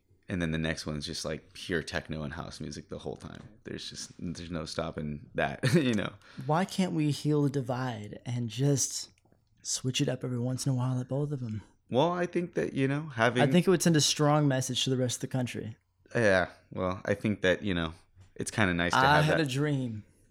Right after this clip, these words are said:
Speaker 1: <laughs>
Speaker 2: where bass music
Speaker 1: Well, actually,
Speaker 2: could transition into house music.
Speaker 1: there's going to be a little renegade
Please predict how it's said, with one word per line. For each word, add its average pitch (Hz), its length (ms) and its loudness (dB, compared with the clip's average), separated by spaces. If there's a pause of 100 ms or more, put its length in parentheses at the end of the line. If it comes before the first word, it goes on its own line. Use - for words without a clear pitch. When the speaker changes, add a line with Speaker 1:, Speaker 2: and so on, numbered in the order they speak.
(280)
Speaker 1:
<laughs> - 160 -6 (800)
Speaker 2:
where 147 120 2
bass 143 380 0
music 127 360 0 (640)
Speaker 1:
Well, 135 320 6
actually, 113 460 6
Speaker 2:
could 95 80 6
transition 143 540 2
into 131 200 0
house 135 280 -2
music. 117 240 -4
Speaker 1:
there's 104 200 4
going 113 140 4
to 104 60 4
be 101 220 2
a 92 140 0
little 90 220 2
renegade 85 540 -2